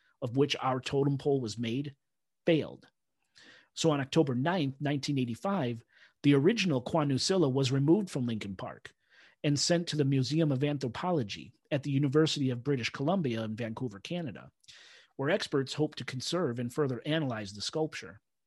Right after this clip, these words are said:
And on May twenty-first, nineteen eighty-six, an exact replica of the original Quanusilla was donated to the School Children of Chicago by Craft Incorporated, which still stands in the original location to this day.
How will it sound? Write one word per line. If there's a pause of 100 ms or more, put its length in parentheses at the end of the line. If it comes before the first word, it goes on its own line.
(500)
And
on
May
twenty-first,
nineteen
eighty-six, (460)
an
exact
replica
of
the
original
Quanusilla (420)
was
donated
to
the
School
Children
of
Chicago (180)
by
Craft
Incorporated, (420)
which
still
stands
in
the
original
location
to
this
day.